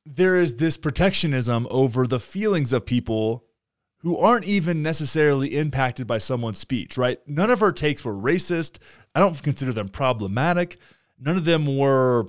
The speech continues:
were out and out, um, bigoted at, in, in any way. Those were her takes on what's going on in the world.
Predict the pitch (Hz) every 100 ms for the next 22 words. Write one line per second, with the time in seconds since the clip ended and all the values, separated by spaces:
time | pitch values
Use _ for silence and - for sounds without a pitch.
0 | - _ _ _ _ _ _ _ 139 139
1 | 139 127 170 - 139 131 131 143 131 -
2 | - _ _ 131 131 120 107 101 90 104
3 | 123 139 180 180 175 151 _ 127 123 190
4 | 185 202 185 233 220 180 233 214 87 -
5 | _ _ _ _ - 147 175 185 180 143
6 | 185 - 127 143 - 123 127 123 120 127
7 | - _ 107 98 123 156 - 180 160 113
8 | 127 139 143 165 117 -